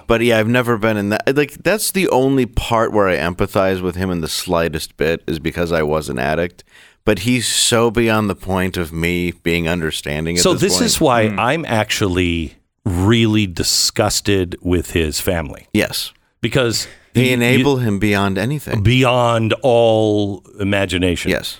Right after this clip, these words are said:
Speaker 2: He, he clearly has a problem. I think, I think, I mean, why would you take videos of you committing crimes and then keeping it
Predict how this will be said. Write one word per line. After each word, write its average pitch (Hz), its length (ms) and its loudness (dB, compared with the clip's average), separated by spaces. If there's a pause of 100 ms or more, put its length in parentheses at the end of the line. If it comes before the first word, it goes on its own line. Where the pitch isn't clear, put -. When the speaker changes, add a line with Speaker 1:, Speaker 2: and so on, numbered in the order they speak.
Speaker 2:
He, 156 340 -4
he 170 420 0 (100)
clearly 156 680 4
has 98 220 0
a 95 60 -4
problem. 110 340 0
I 180 220 2
think, 151 400 -2 (580)
I 127 120 2
think, 269 240 0
I - 40 0
mean, 196 160 2
why 262 200 2
would 392 220 4
you 196 200 0
take - 380 -2
videos 101 720 0 (600)
of 117 220 0
you 143 320 0
committing 131 420 2
crimes 101 480 2
and 127 180 -2
then 117 200 0 (100)
keeping 185 520 2
it 90 340 0